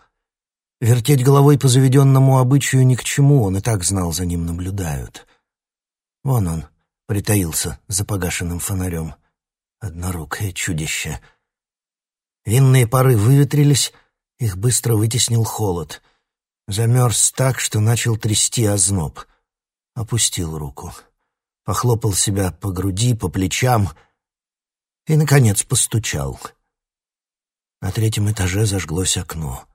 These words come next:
Не прошло и пары минут, как он услышал стоны ступенек,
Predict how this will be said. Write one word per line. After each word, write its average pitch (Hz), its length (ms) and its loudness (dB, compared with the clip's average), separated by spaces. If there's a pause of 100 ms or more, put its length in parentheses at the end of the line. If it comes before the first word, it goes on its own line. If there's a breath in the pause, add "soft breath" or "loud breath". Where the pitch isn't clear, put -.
(680)
Не 104 140 2
прошло 117 420 2
и 113 80 4
пары 107 280 0
минут, 107 360 2
как 101 220 -4
он 101 80 0
услышал 98 480 -4
стоны 98 500 -2
ступенек, 71 760 -6